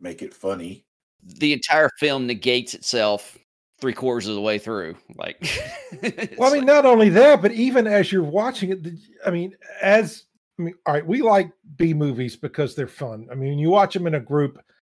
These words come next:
Speaker 3: they're fun because you can
Speaker 1: Sure.
Speaker 3: riff on 'em, you can pick on 'em, and people can point out things, and it's great.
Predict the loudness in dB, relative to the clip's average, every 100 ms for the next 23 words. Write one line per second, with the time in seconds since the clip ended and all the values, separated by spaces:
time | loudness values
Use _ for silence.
0 | _ _ _ _ -18 -4 0 0 -2 2
1 | 2 2 -6 -10 -6 -6 -6 -10 -14 -10
2 | -6 -4 -4 -4 -6 -6 -6 -6 -8 -8
3 | -6 -6 -4 -4 -4 -6 -6 -8 -10 -10
4 | -10 -10 -10 -14 -12 -12 -10 -10 -10 -14
5 | -14 -14 -16 -16 -2 0 0 -2